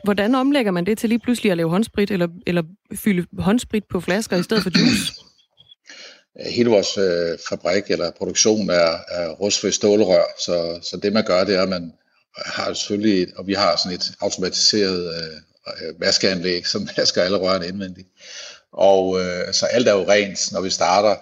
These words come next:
Speaker 2: øh, øh, hvis vi laver juice, og alt er jo rent, når vi starter, øh, hvis vi laver, øh, håndsprit. Man kan sige, at vi bliver næsten, øh, vi får næsten renere anlæg af at lave håndsprit end juice,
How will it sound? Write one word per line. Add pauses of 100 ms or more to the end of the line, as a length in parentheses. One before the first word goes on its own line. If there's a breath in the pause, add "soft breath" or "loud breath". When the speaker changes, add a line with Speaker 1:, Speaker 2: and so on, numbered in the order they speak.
(140)
Speaker 2:
øh, (280)
øh, (300)
hvis
vi
laver (100)
juice,
og
alt
er
jo
rent,
når
vi
starter, (300)
øh,
hvis
vi
laver, (600)
øh,
håndsprit. (880 loud breath)
Man
kan
sige,
at
vi
bliver
næsten,
øh,
vi
får
næsten
renere
anlæg
af
at
lave
håndsprit
end
juice,